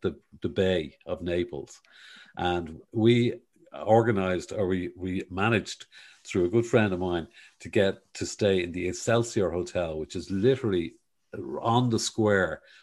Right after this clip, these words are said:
when you come out, and there's a big long walkway down to it, and we stayed in there and we got a very, very good deal. But anyway, the room we had,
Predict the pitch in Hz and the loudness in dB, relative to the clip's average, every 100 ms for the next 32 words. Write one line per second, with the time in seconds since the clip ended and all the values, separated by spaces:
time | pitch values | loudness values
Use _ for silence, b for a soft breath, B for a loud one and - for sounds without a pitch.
0 | b 95 90 101 95 95 92 90 95 135 | b -2 -2 0 2 2 0 -2 2 2
1 | 135 127 117 113 110 107 95 87 85 - | 4 2 4 4 4 2 2 0 -2 -4
2 | 87 - B B B 87 95 - 120 117 | -6 -8 B B B -4 -2 4 4 4
3 | 101 95 90 95 104 104 87 80 117 127 | 4 2 2 2 2 4 2 2 4 6
4 | 113 95 90 87 73 87 82 - B B | 6 2 0 -2 -2 -4 -4 -8 B B
5 | - 110 101 87 90 131 175 139 101 110 | 0 2 4 2 6 8 8 6 6 6
6 | 92 | 4